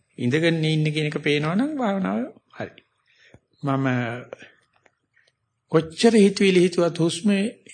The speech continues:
අඩුවක් වෙන්නේ නැහැ. කොච්චර සද්ද වුණත් හුස්ම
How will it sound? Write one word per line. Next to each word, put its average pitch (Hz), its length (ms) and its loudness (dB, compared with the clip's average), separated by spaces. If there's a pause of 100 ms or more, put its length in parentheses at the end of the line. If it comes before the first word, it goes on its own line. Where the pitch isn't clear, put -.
(220)
අඩුවක් 214 360 -2
වෙන්නේ 131 300 -4
නැහැ. - 260 -10 (880)
කොච්චර 160 340 4
සද්ද 185 300 4
වුණත් 180 280 0
හුස්ම 175 240 -2